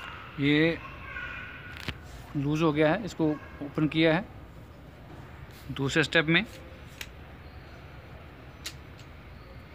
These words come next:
ये तीसरा है फ्रेंड। ये देखें, कोई भी आप इसमें easily यूज़ कर सकते हैं। Three step हैं इसके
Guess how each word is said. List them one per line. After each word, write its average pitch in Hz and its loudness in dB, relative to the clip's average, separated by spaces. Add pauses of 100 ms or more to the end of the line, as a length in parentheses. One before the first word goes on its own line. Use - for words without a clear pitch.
(1400)
ये 147 4
तीसरा 147 6
है 151 8
फ्रेंड। 170 6
ये 156 6
देखें, 147 6 (1120)
कोई 185 10
भी 233 8 (140)
आप 175 8
इसमें 175 6 (2500)
easily 165 6
यूज़ 160 6
कर 151 8
सकते 156 6
हैं। 170 8 (1300)
Three 185 6
step 180 6
हैं 170 10
इसके 185 6